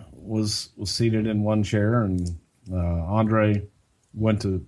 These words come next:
sit down in the other. He was kind of messing with the centerpiece of the chair when the flight attendant came up and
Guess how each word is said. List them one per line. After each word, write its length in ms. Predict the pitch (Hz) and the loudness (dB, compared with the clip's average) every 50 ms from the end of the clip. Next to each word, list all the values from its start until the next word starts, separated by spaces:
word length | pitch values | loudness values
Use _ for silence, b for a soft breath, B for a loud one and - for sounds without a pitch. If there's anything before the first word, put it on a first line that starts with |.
| - _ - | -14 _ -12
sit 240 | - - - 110 | -8 -4 -4 -2
down 260 | 110 113 107 104 104 101 | 0 2 2 2 2 2
in 60 | 95 | 0
the 100 | 95 98 98 | 0 2 2
other. 160 | 107 113 127 | 2 2 2
He 60 | 127 | 2
was 160 | 123 117 117 - | 2 0 -2 -2
kind 240 | - 151 147 143 | 0 0 2 2
of 180 | 135 127 123 117 - B B B B B B B B B | 2 2 0 -2 -4 B B B B B B B B B
messing 480 | 131 143 147 139 - 151 135 127 123 | 0 0 0 2 2 2 2 2 2
with 300 | 123 127 123 120 - - | 2 2 0 0 -2 -4
the 460 | 123 120 117 113 113 110 107 101 92 90 85 _ _ _ _ _ _ _ _ _ _ _ _ _ _ _ _ _ _ - | 0 0 2 2 2 2 2 0 -2 -6 -10 _ _ _ _ _ _ _ _ _ _ _ _ _ _ _ _ _ _ -12
centerpiece 760 | - - - 160 165 160 135 107 - 110 101 95 90 82 - | -6 -2 -2 0 0 0 -2 -2 -2 -4 -4 -4 -4 -6 -6
of 120 | 95 90 87 | -8 -6 -6
the 80 | 90 | -6
chair 360 | 85 - - 98 92 92 104 110 | -8 -6 -6 -4 -4 -2 -4 -4
when 240 | 110 104 98 95 | -4 -4 -4 -4
the 80 | 95 92 | -4 -6
flight 260 | 90 - 110 107 104 | -4 -2 0 0 0
attendant 380 | 101 92 - 113 101 95 95 85 | 0 0 -2 -2 -2 -2 -4 -6
came 240 | - 101 92 90 90 | -4 -4 -2 -2 -2
up 260 | 87 95 113 120 - | -2 -2 -4 -4 -6
and 180 | 110 98 92 | -8 -8 -8